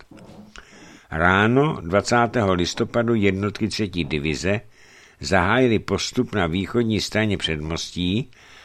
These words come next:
a jednotky třicáté sedmé divize na západní straně. Námořní pěšáci brzy narazili na nepřátelská postavení, ze kterých po tři dny Japonci podnikali jeden protiútok za druhým.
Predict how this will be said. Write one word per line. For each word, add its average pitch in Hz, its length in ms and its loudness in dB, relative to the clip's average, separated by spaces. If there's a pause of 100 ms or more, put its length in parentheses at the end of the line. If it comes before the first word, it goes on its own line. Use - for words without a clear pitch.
(120)
a 87 120 0
jednotky 101 600 4
třicáté 120 640 0
sedmé 110 420 0
divize 98 440 0
na 92 160 0
západní 92 600 0
straně. 92 460 -4 (880)
Námořní 151 520 4
pěšáci 87 800 0
brzy 135 460 0
narazili 139 560 0
na 123 140 0
nepřátelská 123 840 -2
postavení, 78 920 -4 (560)
ze 95 180 2
kterých 139 420 2
po 151 180 0
tři - 300 -2
dny 107 300 2
Japonci 127 640 0
podnikali 117 640 0
jeden 101 460 2
protiútok 104 760 -2
za 87 160 2
druhým. 67 440 -6